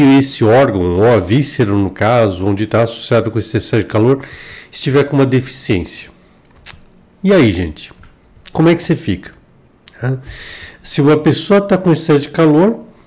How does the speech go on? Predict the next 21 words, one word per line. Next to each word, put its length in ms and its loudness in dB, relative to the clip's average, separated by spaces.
no 160 0
começo, 640 0
quando 140 2
eu 60 2
falei 260 0
de 80 -8
sedação, 720 0
fazia 340 2
ela 160 2
fazer 500 0
sentido, 580 0
não 140 -2
é? 80 -4
Só 280 2
que 200 -2
aí 240 6
ela 160 4
complementou 560 2
com 100 -2
esse 220 0
dado, 500 0